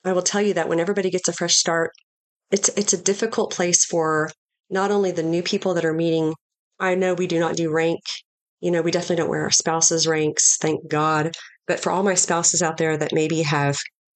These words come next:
transitioned into new jobs, new roles. And if you are involved as a spouse and you've been in an F R G or you've led in some capacity, you come back with more knowledge and some more experience.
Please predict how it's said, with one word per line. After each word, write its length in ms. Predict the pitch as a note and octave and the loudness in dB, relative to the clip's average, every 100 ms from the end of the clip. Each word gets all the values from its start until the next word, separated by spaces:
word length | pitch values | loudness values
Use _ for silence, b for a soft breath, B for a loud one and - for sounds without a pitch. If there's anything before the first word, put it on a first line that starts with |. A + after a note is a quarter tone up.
| _ - | _ -2
transitioned 500 | E3 D#3+ E3+ F3 E3+ | 0 4 4 4 0
into 260 | D3 C#3+ D3+ | 0 2 2
new 180 | D3 | 2
jobs, 480 | C#3+ D#3 D3 D3+ D3 | 2 2 2 2 2
new 160 | F3+ E3+ | 2 2
roles. 440 | D3+ D#3 D#3 D#3+ | 0 2 2 2
And 120 | - D#3+ | 2 0
if 120 | D#3+ | 0
you 120 | F#3 | 0
are 260 | - G3 F#3+ | 0 0 0
involved 460 | D#3 D3+ C#3+ C#3+ | 0 0 0 0
as 120 | D3+ | 2
a 60 | D3+ | 4
spouse 560 | - D3 C#3 C#3+ - - B B - | 4 2 0 2 2 0 B B -4
and 100 | D#3+ | -2
you've 140 | E3 | 0
been 160 | G3+ A3 | 0 0
in 100 | E3+ | 0
an 80 | D3+ | -2
F 160 | D3+ | -2
R 120 | D#3 | 0
G 380 | D3+ D3+ D3 C#3+ | 2 2 2 2
or 80 | - | 2
you've 200 | D3+ D3 | 0 0
led 200 | E3 F#3+ | 0 0
in 120 | F3 | 2
some 200 | D#3+ D3+ | 2 0
capacity, 580 | D3+ D#3+ C#3+ - D3 D3+ - _ _ _ _ - | -2 -2 2 2 2 0 -4 _ _ _ _ -2
you 120 | G3 | -2
come 200 | - C#4+ | 0 0
back 180 | A3+ A3+ | 0 0
with 120 | F3+ | -2
more 140 | D#3+ | 0
knowledge 420 | D3 F#3 A3+ - - | 2 2 0 0 0
and 100 | E3+ | 2
some 160 | - D#3 | 2 2
more 100 | D3 | 2
experience. 720 | - - G3 F3+ D#3 - | 0 2 2 2 0 0